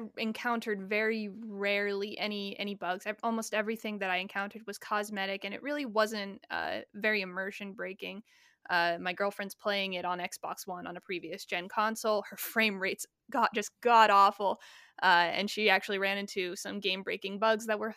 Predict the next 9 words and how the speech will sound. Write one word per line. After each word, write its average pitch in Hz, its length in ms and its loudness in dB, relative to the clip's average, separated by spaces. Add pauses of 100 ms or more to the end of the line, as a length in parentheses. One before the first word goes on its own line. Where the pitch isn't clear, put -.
that 214 140 -2
were, 202 280 -2 (120)
uh, 196 300 -2 (240)
fortunately 262 440 2
patched, - 640 0 (140)
patched, - 440 -4
uh, 196 420 -4 (200)
soon. 214 560 -4 (220)
But 220 400 4